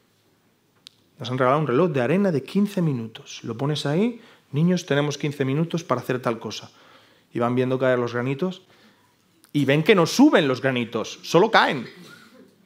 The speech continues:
Estaba todo antes aquí y ahora está todo allá. Y da mucho que reflexionar de cómo pasa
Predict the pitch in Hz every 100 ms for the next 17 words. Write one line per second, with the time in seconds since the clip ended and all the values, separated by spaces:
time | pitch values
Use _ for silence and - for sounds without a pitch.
0 | _ _ _ _ _ _ _ _ _ _
1 | _ _ _ _ - - - 139 127 -
2 | 196 226 254 226 240 214 190 - - _
3 | _ - 131 120 - - 117 - 196 214
4 | 160 107 - - - - - - _ _
5 | _ _ _ _ _ _ - 180 117 104
6 | 104 117 208 139 - 113 101 - - -
7 | - 113 - - _ _ _ _ _ _
8 | _ _ _ _ _ - - - 147 175
9 | 170 - 135 135 - 117 113